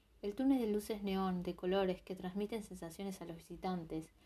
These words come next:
la habitación octogonal de espejos que invitan a reflexionar sobre uno mismo, a repensar, y el túnel de televisores de los sesenta, que era una innovación tecnológica para la época en la que se presentó la instalación.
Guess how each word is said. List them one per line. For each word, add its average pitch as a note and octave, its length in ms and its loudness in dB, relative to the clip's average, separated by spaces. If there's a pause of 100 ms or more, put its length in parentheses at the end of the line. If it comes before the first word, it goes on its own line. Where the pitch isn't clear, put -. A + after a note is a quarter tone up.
(240)
la G3 80 4
habitación F#3+ 420 4
octogonal F#3+ 500 2
de F#3+ 60 6
espejos F#3 460 -2
que - 160 -10
invitan G#3 400 0
a F3+ 80 2
reflexionar F#3 540 -4
sobre F#3+ 220 0
uno F#3 160 4
mismo, F#3 440 -2 (320)
a F#3 80 0
repensar, F#3 680 0 (380)
y G#3+ 60 2
el G3+ 140 0
túnel A#3+ 340 2
de F#3+ 120 6
televisores F#3 600 2
de G3 80 4
los F3+ 140 4
sesenta, F#3 640 -2 (320)
que A3+ 100 2
era A#3+ 120 2
una G#3+ 120 0
innovación F3+ 520 0
tecnológica F#3+ 680 0
para F#3+ 240 0
la G#3 120 4
época G#3+ 340 -6
en F3 80 -2
la D#3+ 100 0
que E3 80 -10
se - 140 -8
presentó E3+ 420 -4
la F#3 80 4
instalación. D#3 680 -6